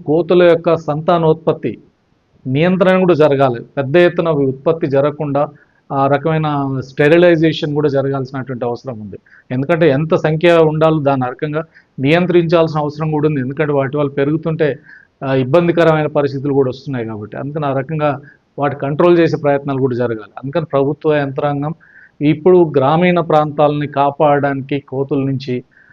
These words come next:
అవసరమైన చర్యలు తీసుకోవాల్సిన పరిస్థితి ఈరోజు వచ్చింది. అందుకని ఆ రకంగా అధికార యంత్రాంగం, ఫారెస్ట్ అధికారులు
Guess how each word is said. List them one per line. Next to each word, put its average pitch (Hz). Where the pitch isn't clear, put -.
అవసరమైన 160
చర్యలు 180
తీసుకోవాల్సిన 156
పరిస్థితి 143
ఈరోజు 143
వచ్చింది. 127
అందుకని 156
ఆ 127
రకంగా 147
అధికార 135
యంత్రాంగం, 147
ఫారెస్ట్ 135
అధికారులు 139